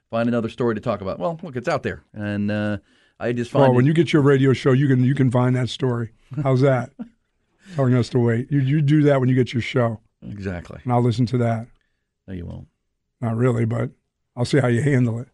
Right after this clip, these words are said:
Speaker 2: We
Speaker 1: Uh,
Speaker 2: just report it. That's all.
Speaker 1: Yeah, and I, I think it's worthy of a conversation. Um, and it is interesting to me 'cause it's come from somewhere. But this story, Kirk, Kirk Bohls didn't go digging for that piece of news, I'm telling you.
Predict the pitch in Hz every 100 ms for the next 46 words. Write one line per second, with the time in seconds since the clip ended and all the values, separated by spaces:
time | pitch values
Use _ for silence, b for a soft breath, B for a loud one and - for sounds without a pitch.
0 | _ _ _ _ _ _ _ b b b
1 | - 127 147 160 - 180 143 120 131 123
2 | 123 135 120 110 185 131 101 123 123 131
3 | - 107 117 127 120 104 127 147 143 120
4 | 120 123 104 113 90 92 - _ 95 92
5 | 90 87 87 85 _ 165 135 - - 101
6 | 104 110 120 110 101 87 69 _ - 92
7 | 107 104 208 196 175 202 147 110 - _
8 | 120 123 151 147 185 165 127 196 190 185
9 | 160 175 151 147 135 123 139 113 156 131
10 | 120 127 123 120 _ _ _ 143 123 107
11 | 117 92 87 131 104 92 80